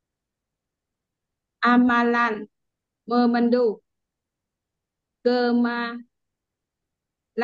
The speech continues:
Lulus, uz-, u-, ujian, laisan memandu. Pelanggaran.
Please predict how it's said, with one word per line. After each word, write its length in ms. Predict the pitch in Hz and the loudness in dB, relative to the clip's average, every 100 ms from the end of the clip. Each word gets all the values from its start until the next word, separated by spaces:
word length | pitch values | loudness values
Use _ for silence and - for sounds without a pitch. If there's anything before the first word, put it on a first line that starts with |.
| 240 233 240 226 190 - _ _ _ _ _ _ _ _ _ _ _ _ _ _ _ _ _ _ _ _ _ - | -2 -2 -2 -2 -6 -14 _ _ _ _ _ _ _ _ _ _ _ _ _ _ _ _ _ _ _ _ _ -2
Lulus, 680 | 233 262 262 254 311 - _ _ _ _ _ _ _ _ _ _ _ _ _ _ - | 2 4 2 0 -6 -12 _ _ _ _ _ _ _ _ _ _ _ _ _ _ -4
uz-, 420 | 269 269 226 196 _ _ - | 0 0 -2 -6 _ _ -4
u-, 260 | 269 254 _ _ _ _ _ - | -2 -2 _ _ _ _ _ -4
ujian, 1040 | 254 226 - - 247 254 247 247 214 - _ _ _ _ _ - | -2 -2 -6 -4 -2 0 -2 -2 -4 -8 _ _ _ _ _ -2
laisan 480 | 247 247 254 240 240 | -2 -2 -4 0 2
memandu. 640 | 247 240 233 233 240 - _ - _ _ _ _ _ _ _ _ _ _ _ _ | 2 0 -2 -2 -4 -8 _ -20 _ _ _ _ _ _ _ _ _ _ _ _
Pelanggaran. 720 | 240 247 247 247 247 240 233 | 0 2 2 0 -2 -4 -8